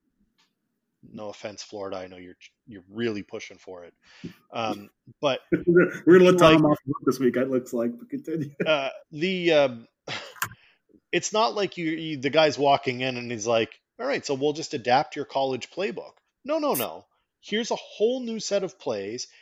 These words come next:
Speaker 1: Here's a brand new way to call signals.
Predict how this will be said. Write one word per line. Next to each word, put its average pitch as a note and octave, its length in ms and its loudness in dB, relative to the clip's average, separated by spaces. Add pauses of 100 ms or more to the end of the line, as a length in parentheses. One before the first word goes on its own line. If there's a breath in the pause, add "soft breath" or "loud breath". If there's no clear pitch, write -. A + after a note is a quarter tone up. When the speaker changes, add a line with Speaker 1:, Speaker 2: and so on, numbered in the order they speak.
Speaker 1:
Here's E3 280 -4
a C#3+ 40 -2
brand D3 380 -2
new G#3 140 -4
way D#3+ 220 -2
to D#3 60 -6
call B2+ 360 -6
signals. G2+ 600 -10